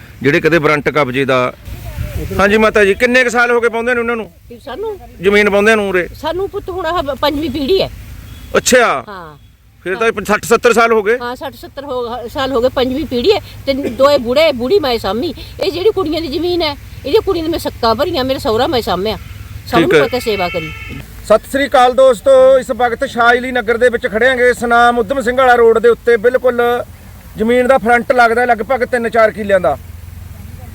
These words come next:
Speaker 1: ਦਸ, ਸਾਢੇ ਬਾਰਾਂ ਕਿੱਲਿਆਂ ਦਾ ਅੱਜ ਫਰੰਟ ਕਬਜ਼ੇ ਦਾ ਰੌਲਾ ਹੈ। ਬਾਈਆਂ ਨਾਲ ਗੱਲਬਾਤ ਵੀ ਕਰਦੇ ਹਾਂ ਸਾਰੀ। ਜਿਹੜੇ ਜ਼ਮੀਨ ਦੇ ਮਾਲਕ ਨੇ, ਜਥੇਬੰਦੀਆਂ ਦਾ ਸਹਾਰਾ ਲਿਆ ਇਹਨਾਂ ਨੇ।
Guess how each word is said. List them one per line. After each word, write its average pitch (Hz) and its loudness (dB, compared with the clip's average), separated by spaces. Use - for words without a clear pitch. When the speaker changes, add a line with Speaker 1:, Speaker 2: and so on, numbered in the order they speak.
Speaker 1:
ਦਸ, 202 2
ਸਾਢੇ 254 4
ਬਾਰਾਂ 262 2
ਕਿੱਲਿਆਂ 254 -4
ਦਾ 262 0
ਅੱਜ 247 -2
ਫਰੰਟ 247 -2
ਕਬਜ਼ੇ 240 0
ਦਾ 254 6
ਰੌਲਾ 233 6
ਹੈ। 254 6
ਬਾਈਆਂ 240 0
ਨਾਲ 247 0
ਗੱਲਬਾਤ 233 2
ਵੀ 233 -8
ਕਰਦੇ 233 0
ਹਾਂ 247 -2
ਸਾਰੀ। 233 2
ਜਿਹੜੇ 247 6
ਜ਼ਮੀਨ 254 -2
ਦੇ 262 4
ਮਾਲਕ 233 4
ਨੇ, 262 2
ਜਥੇਬੰਦੀਆਂ 269 2
ਦਾ 269 2
ਸਹਾਰਾ 262 4
ਲਿਆ 202 6
ਇਹਨਾਂ 190 2
ਨੇ। 170 -6